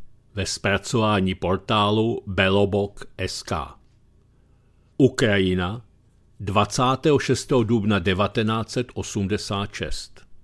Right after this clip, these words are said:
Tehdy se svět dozvěděl strašnou zprávu.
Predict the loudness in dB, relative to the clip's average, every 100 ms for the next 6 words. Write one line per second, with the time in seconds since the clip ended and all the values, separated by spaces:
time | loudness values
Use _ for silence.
0 | -20 _ _ _ _ _ _ _ _ _
1 | 4 6 6 6 4 6 4 6 4 4
2 | 4 4 4 4 0 0 -2 0 0 0
3 | 0 0 0 -2 -6